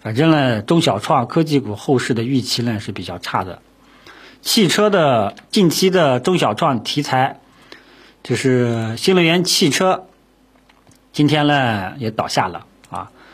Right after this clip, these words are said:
呃，比亚迪呢也跌停，几个整车制造呢也就跌停了啊。因为我之前给大家打过预警啊，你像这个一个蔚来，一年的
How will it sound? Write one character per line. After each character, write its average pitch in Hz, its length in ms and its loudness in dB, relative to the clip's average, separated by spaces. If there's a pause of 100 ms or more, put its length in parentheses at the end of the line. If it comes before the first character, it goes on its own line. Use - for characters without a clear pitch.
(360)
呃， 98 220 -4
比 123 120 -2
亚 143 180 4
迪 123 160 0
呢 135 200 4
也 95 140 -4
跌 139 180 2
停， 117 420 -4
几 101 160 -8
个 120 140 0
整 110 240 -4
车 151 160 0
制 131 180 -2
造 131 160 2
呢 98 180 -6
也 87 120 -10
就 117 120 -2
跌 110 200 -4
停 92 200 -8
了 90 200 -12 (100)
啊。 - 160 -12
因 156 160 2
为 170 240 4 (380)
我 110 240 -4
之 175 160 0
前 147 220 2
给 147 100 -4
大 131 160 0
家 123 240 2
打 - 260 -6
过 98 640 -2
预 135 220 2
警 92 260 -6 (160)
啊， 80 220 -12 (720)
你 120 100 -4
像 170 260 2
这 160 120 0
个 151 160 4
一 143 80 4
个 165 120 4
蔚 170 200 4
来， 101 260 -2 (380)
一 185 260 2
年 135 580 2
的 113 720 0